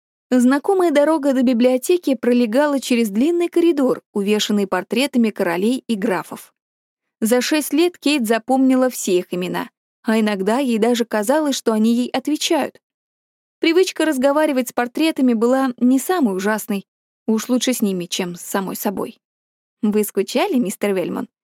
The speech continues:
Я вернулась". Граф в тёмно-бордовом камзоле продолжал невозмутимо сидеть на стуле с резной спинкой,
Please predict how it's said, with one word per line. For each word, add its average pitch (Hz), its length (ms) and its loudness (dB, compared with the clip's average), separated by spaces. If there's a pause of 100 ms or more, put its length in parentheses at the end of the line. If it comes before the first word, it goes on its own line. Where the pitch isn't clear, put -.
(240)
Я 220 240 2
вернулась". 359 580 0 (880)
Граф 254 440 2
в - 100 -20
тёмно-бордовом 240 720 2
камзоле 277 500 0 (300)
продолжал 392 520 2
невозмутимо 277 640 0
сидеть 247 400 -2
на 220 140 0
стуле 233 400 0
с - 80 -4
резной 196 340 0
спинкой, 359 520 0